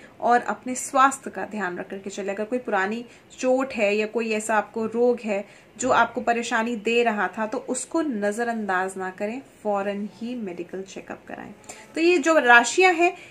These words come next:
इन पर चंद्र ग्रहण का नकारात्मक प्रभाव पड़ सकता है, तो आपको बहुत अधिक ध्यान रखने की आवश्यकता है। इसके अलावा चंद्रदेव की उपासना जरूर करें और साथ ही साथ भगवान शिव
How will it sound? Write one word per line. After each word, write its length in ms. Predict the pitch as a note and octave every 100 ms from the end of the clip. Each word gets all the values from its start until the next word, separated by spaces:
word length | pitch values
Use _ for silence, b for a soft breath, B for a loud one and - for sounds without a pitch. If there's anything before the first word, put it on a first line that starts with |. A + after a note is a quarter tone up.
| B
इन 160 | C#4+ C#4+
पर 220 | F4 F4+
चंद्र 360 | F4 D#4 C4 C4+
ग्रहण 440 | A#3 A#3+ A#3 C#4+
का 200 | C#4+ B3
नकारात्मक 560 | A#3 G#3 G3+ G3 G3 A#3
प्रभाव 500 | G#3 G3 G3+ G#3 -
पड़ 100 | G#3
सकता 300 | G#3 G#3 -
है, 140 | A3+ C4+
तो 200 | C#4 -
आपको 840 | G#3 G#3 A3+ - - - A#3 A#3+ B3+ -
बहुत 400 | G#3+ B3+ C4 -
अधिक 360 | G#3 A3+ G#3+ A3
ध्यान 260 | G#3 F3+
रखने 260 | F3 - F#3+
की 120 | F#3
आवश्यकता 460 | E3+ E3 D3 - G3
है। 160 | F#3 - B B C4+
इसके 200 | - D4
अलावा 240 | C4 C4+
चंद्रदेव 540 | D4 B3+ B3 A3 A3 -
की 100 | A#3+
उपासना 460 | G#3+ F#3 G#3 B3+
जरूर 280 | A3+ A3 C4+
करें 280 | C#4+ C4 D#4+ B B B B
और 280 | B3 B3+ C4+
साथ 400 | - B3+ C4+ C4+
ही 60 |
साथ 420 | E4 C#4 C4+ C#4+ G#3+
भगवान 400 | G#3 A3 A#3 B3+
शिव 280 | - C#4+